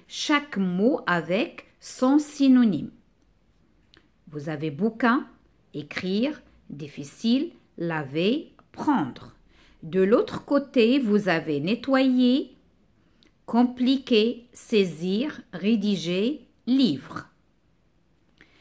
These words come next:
Je passe à la question numéro deux. Écris le contraire des mots soulignés.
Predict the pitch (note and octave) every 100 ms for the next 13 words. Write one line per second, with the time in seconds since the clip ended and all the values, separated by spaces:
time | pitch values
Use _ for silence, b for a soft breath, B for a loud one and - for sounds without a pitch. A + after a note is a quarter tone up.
0 | b b - F3+ F#3 A#3 A#3 A#3 E3+ E3+
1 | E3+ A#3+ - G#3+ G3 D#3+ C#3+ C3 C#3+ C#3+
2 | G3 D4+ - b b b - D#4+ E4+ -
3 | D4 C#4+ C#4+ A#3+ E3 E3 E3+ D#3+ - -
4 | A3 A#3+ B3 A#3 D3 D#3 D3+ D3 D3+ E3+
5 | G3 A3 - G#3+ G#3+ G#3 A3 A3 F#3 -